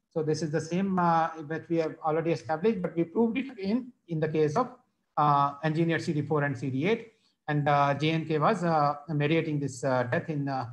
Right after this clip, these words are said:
engineered T cells also. So now the, uh, death receptors are not involved. Cells are undergoing death. J N K is involved, but, like, uh, what is, uh, if it is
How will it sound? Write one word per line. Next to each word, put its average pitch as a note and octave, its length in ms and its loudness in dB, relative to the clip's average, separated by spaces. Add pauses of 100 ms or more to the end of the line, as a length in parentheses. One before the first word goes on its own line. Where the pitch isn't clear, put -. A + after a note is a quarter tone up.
(220)
engineered D3 400 2
T C#3 80 -4
cells A#2 320 -8
also. A2 200 -14 (1160)
So - 120 0
now G3+ 180 6
the, G3 100 6 (200)
uh, D3 380 4 (400)
death F3 200 6
receptors G3+ 500 0
are G#3+ 60 4
not E3+ 220 4
involved. B2+ 380 0 (220)
Cells F#3+ 340 0
are G3 140 4
undergoing C#3+ 460 0
death. E3 220 -2 (300)
J D#3+ 120 2
N F#3+ 180 2
K G3+ 160 2
is E3+ 80 2
involved, D3 400 2 (260)
but, E3 200 -4
like, F3 220 2
uh, E3+ 220 6
what E3 240 0
is, F#3 160 -2
uh, E3 260 2
if D#3+ 140 -4
it E3+ 80 -2
is E3+ 180 -4